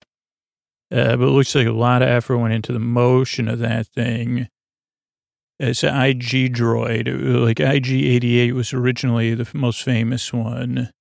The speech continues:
Uh, the bounty droid says, "Subparagraph sixteen of the Bondsman Guild Protocol waiver, you gotta, uh, give up your assets."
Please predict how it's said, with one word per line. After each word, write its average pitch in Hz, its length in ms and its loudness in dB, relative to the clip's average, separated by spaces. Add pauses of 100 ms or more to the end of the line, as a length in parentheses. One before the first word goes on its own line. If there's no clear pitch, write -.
(1200)
Uh, 123 220 0
the 131 80 -2
bounty 123 340 2
droid 117 380 2
says, 117 300 0
"Subparagraph 123 720 2
sixteen 123 520 -2
of 117 60 2
the 113 80 0
Bondsman 123 640 0
Guild 117 440 2
Protocol 123 680 0
waiver, 120 540 -2
you 123 180 -2
gotta, 123 440 0
uh, 143 300 -6
give 127 180 0
up 123 140 0
your 127 160 0
assets." 120 880 -2